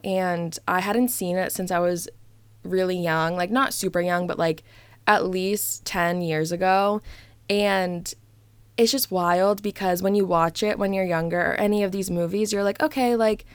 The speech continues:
one day I'm gonna have this apartment in the city, and I'm gonna," I don't know, like, you're like, "Am I gonna be in all these weddings? Am I not gonna be able to find someone to spend my life with?" And then watching it as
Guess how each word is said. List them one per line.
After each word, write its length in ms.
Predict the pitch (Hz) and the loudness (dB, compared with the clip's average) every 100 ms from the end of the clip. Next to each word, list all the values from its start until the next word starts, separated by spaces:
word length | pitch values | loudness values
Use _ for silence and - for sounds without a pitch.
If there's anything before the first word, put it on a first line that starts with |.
| - - - - - | -20 -20 -20 -20 -6
one 240 | 214 240 247 | 4 6 8
day 120 | 226 | 6
I'm 60 | |
gonna 120 | 226 208 | 6 2
have 160 | 208 | -2
this 140 | 208 196 | -2 -6
apartment 540 | - 262 262 226 202 | -4 -2 0 0 0
in 80 | 190 | -2
the 60 | |
city, 640 | 175 - 226 220 214 208 - | -2 0 0 2 0 -2 -4
and 200 | 190 180 | -4 -4
I'm 120 | 180 | -4
gonna," 500 | 185 185 180 180 175 - - - - - - | -4 -2 -2 -2 -4 -8 -20 -20 -20 -20 -2
I 120 | 233 220 | 2 4
don't 140 | 202 | 4
know, 260 | 185 170 170 | 2 2 2
like, 260 | 185 180 | 2 0
you're 260 | 196 208 208 | 0 4 6
like, 200 | 208 202 | 4 4
"Am 100 | 233 | 4
I 80 | 233 | 4
gonna 160 | 262 | 4
be 120 | 254 | 4
in 60 | 240 | 4
all 120 | 214 | 4
these 180 | 208 185 | 2 2
weddings? 400 | 208 240 240 214 | 2 4 2 2
Am 100 | 202 | 0
I 60 | 196 | 0
not 200 | 185 - | -2 -2
gonna 160 | 202 | -4
be 80 | 196 | -2
able 100 | 190 | -2
to 80 | 190 | -4
find 520 | - 190 190 185 185 | -4 0 0 0 -2
someone 300 | - 185 180 | -2 -2 -2
to 60 | 175 | -4
spend 200 | - 175 | -6 -2
my 80 | 175 | 2
life 340 | 226 233 - | 4 4 2
with?" 320 | 190 180 170 | 0 0 -2
And 280 | 180 175 165 - - - | -4 -4 -6 -12 -20 -8
then 240 | - 220 220 | 4 6 6
watching 440 | 185 175 - 202 | 4 4 0 -2
it 300 | 208 214 - - | 0 0 0 0
as 460 | 175 175 170 - | 2 2 0 -8